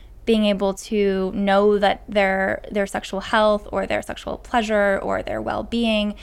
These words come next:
is equally valid. We have a culture where men's ads are being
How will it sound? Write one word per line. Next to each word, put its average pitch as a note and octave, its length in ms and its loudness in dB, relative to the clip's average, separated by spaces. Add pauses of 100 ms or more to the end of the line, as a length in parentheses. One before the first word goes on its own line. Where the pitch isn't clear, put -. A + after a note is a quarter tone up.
(260)
is G#3+ 160 0
equally F#3+ 420 -2
valid. F#3+ 460 2
We G3 100 -4
have G3+ 160 -2
a G#3 60 -6
culture F#3+ 420 -4
where F#3+ 320 -2 (340)
men's A3 440 4
ads F#3 460 2
are G3+ 260 0 (580)
being G3 300 -2